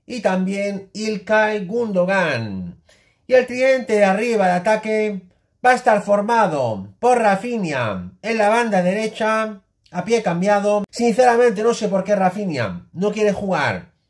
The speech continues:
en la banda izquierda, siendo zurdo, es un expediente X. Ferran Torres jugará en la banda izquierda, también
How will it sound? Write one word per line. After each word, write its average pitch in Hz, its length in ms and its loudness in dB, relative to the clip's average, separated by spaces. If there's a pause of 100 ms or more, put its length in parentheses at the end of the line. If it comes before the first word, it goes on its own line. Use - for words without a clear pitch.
(140)
en 151 80 -8
la 165 100 0
banda 185 240 -2
izquierda, 196 640 -4 (460)
siendo 185 360 -2
zurdo, 202 640 -2
es 214 200 -6
un 196 100 -4
expediente 160 560 -4
X. 107 440 -8
Ferran 240 400 2
Torres 196 720 2
jugará 208 840 0 (320)
en 240 160 0
la 202 120 6
banda 220 280 0
izquierda, 226 840 -2
también 160 680 -6